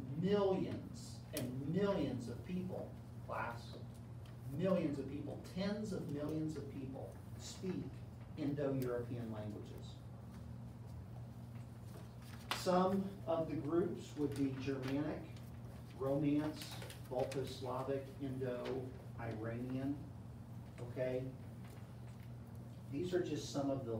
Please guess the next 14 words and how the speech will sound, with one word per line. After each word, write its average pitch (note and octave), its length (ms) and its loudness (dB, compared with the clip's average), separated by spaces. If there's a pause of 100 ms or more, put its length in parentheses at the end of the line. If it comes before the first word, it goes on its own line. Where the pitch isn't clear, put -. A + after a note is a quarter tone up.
language B2 560 -2 (160)
branches A#2+ 920 -4 (1400)
within A2+ 840 0 (440)
the A2 60 -6 (120)
language G#2 460 -2
family, G2+ 400 -4 (520)
okay? A#2 220 -2 (140)
And A#2+ 120 -4
then D3 160 4
within C#3+ 360 2
these B2 180 0 (120)
branches, - 760 -2 (440)
you C#3+ 160 -2
have C#3 200 2